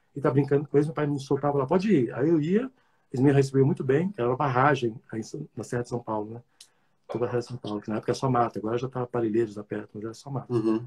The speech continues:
Speaker 1: A, a tribo ainda tá lá, né? Essa tribo guarani. Ah, então, essa primeira etapa da minha vida foi isso:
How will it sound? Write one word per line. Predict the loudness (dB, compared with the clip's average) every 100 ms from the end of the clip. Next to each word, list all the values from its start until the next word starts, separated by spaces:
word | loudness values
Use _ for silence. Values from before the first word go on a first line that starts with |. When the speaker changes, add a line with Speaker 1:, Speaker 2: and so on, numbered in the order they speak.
| -10
Speaker 1:
A, | -20 _ -4
a |
tribo | 4 6
ainda | 6 4
tá | 0
lá, | -2 -4 _ _ _ _ _ -14
né? | -14
Essa | -10 -10
tribo | -6 -4
guarani. | -4 -4 -8 -14 _ _ _ _ _ _
Ah, | -6 -4 -6 -6
então, | 0 0
essa | 2
primeira | 2 2
etapa | 2 0
da |
minha | 0
vida | 2 0
foi | 2 0
isso: | 0 -4 -10